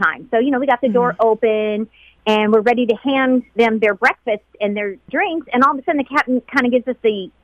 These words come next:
Speaker 1: finger, almost like, "What's going on?" But kind of, you know, he had this, this look on his face. And I remember the first officer was looking out the window because the aircrafts are scheduled so many miles apart.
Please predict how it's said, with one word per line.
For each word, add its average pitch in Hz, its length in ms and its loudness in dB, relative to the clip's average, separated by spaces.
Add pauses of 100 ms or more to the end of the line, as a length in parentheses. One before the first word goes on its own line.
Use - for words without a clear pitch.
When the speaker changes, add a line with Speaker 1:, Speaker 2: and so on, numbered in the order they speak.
Speaker 1:
finger, 349 260 2
almost 240 240 0
like, 214 140 -4
"What's 226 300 -4 (100)
going 269 220 0
on?" 269 300 0
But 220 220 -8 (460)
kind 269 220 -4
of, 202 60 -12 (180)
you 233 180 -8
know, 220 160 0
he 262 160 -8
had 247 140 0
this, 208 100 -6 (180)
this 202 200 -4
look 254 360 0
on 214 120 0
his 180 180 -20
face. - 240 -12 (640)
And 233 140 -6
I 233 60 -4
remember 233 300 -4
the 214 160 -10
first 208 300 -6
officer 254 500 0
was 196 160 -10
looking 226 280 -6
out 196 180 -4
the 185 80 0
window 208 640 0
because 247 360 -6
the 247 160 -6
aircrafts 339 460 0
are 240 120 -4 (120)
scheduled 226 400 -4 (100)
so 240 100 4
many 208 180 -2
miles 180 400 0
apart. 170 420 -2